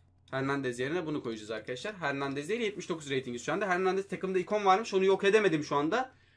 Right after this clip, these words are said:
O yüzden hesabı tamamen sıfırlayamadım abi. Tamam, yetmiş dokuz ratingiz. Okey, sıkıntı yok. Ama yükseleceğiz abi. Yükselmek bizim işimiz. Bu arada abi hesapta maalesef boostlar yüksek olmadığı için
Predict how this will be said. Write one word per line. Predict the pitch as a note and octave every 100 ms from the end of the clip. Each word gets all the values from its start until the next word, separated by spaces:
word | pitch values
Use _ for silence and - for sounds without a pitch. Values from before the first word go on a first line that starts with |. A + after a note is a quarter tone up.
| _ -
O | F#3
yüzden | F#3
hesabı | F#3 F#3 F#3+
tamamen | G3+ F#3 F#3 A3
sıfırlayamadım | - D#3+ D#3+ E3 D3 B2
abi. | A#2+ B2+ A3
Tamam, | E3+ A#2+
yetmiş | C#3 D#3+ -
dokuz | D3+ D#3
ratingiz. | C3 B2 F3 G3
Okey, | E3 D3 B2+
sıkıntı | - F3 D3+ F#3+
yok. | A3 - - - D#3+
Ama | G3
yükseleceğiz | G3+ - E3 D3 C3
abi. | A#2+ G#2+ G2+
Yükselmek | C#3 D3+ - E3 F#3 G#3
bizim | C3+ D3+
işimiz. | D3 C#3+ G3 -
Bu | E3+
arada | A#3+ F#3+ F3+
abi | A#3+
hesapta | G3 F#3+ G3+ G#3+
maalesef | F#3 A3 A3 A3+ A#3+ _ _ _
boostlar | C3 D3+ E3 G#3+ A3
yüksek | G#3 - G3+
olmadığı | A3 B3+ A#3+ F3
için | D#3+ A#3 D4+